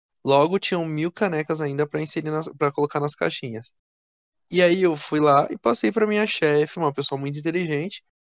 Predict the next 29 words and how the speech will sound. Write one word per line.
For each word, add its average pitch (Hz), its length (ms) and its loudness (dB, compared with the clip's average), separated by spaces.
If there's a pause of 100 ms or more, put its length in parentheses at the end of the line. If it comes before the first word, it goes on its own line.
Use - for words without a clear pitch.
(160)
né? 170 180 0
E - 20 -6
falei, 214 240 2
"Ó, 160 260 6 (420)
já 160 240 6
quebrou 180 360 4
doze 185 280 2
canecas." 185 720 0 (1800)
Aí 208 200 10
a 196 60 6
minha 160 180 2
chefe 175 460 2
passa 190 360 2
pra 180 180 -6
um, 160 380 -4
um 143 120 -6
outro 175 340 2
animal, 156 540 2
né? 175 180 -4
Porque 214 260 -4
eu 330 80 0
acho 240 160 -4
que 220 260 -2 (420)
a, 175 340 6
as 180 100 4
pe-, 180 240 -4
a 170 120 4
pessoa 190 520 4
pra, 156 920 4